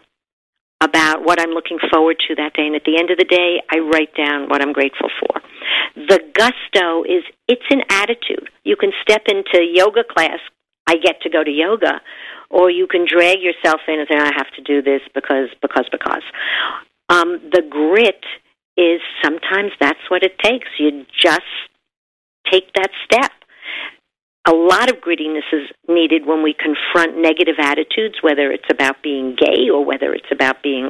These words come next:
older or whatever. We need to show up with grit. We need to do what we need to do. And grace is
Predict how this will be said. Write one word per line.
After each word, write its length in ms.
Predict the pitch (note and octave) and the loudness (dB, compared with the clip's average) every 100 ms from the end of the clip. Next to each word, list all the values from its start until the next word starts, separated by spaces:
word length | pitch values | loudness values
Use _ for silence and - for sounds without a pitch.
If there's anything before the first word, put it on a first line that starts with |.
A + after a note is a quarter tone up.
| - | 0
older 500 | E3 G3 G3 A#3+ B3 - - - - _ | 2 2 2 0 0 -6 -10 -12 -16 _
or 180 | F3+ D#3+ | 2 4
whatever. 720 | D#3 - - A3 A3 - - - - _ | 2 0 0 0 0 -4 -6 -16 -20 _
We 220 | E3 F#3 | -2 -2
need 440 | F#3 F#3 G3+ A3 A#3 - | 0 0 2 2 0 0
to 60 | A3+ | 2
show 420 | - G3 F3+ D#3+ | 2 4 4 2
up 200 | D3 - | 0 -6
with 120 | D3+ - | -10 -10
grit. 300 | - E3 - - _ | -4 -2 -2 -8 _
We 80 | D3+ | -4
need 280 | D#3 F3+ F#3+ - | -2 -2 -2 -6
to 180 | D3+ C3 | -8 -2
do 200 | E3+ G3 G3+ | 2 4 4
what 180 | G3+ E3 | 0 0
we 120 | D#3+ | -2
need 260 | D3+ C#3+ | -2 -4
to 100 | - | -6
do. 220 | - - - - _ - - - | -6 -2 -4 -6 _ -20 -20 -4
And 220 | - F3 A3 | 0 0 2
grace 340 | F3+ G3 A#3 - - - | 2 2 0 -8 -12 -2
is 200 | F3+ | 0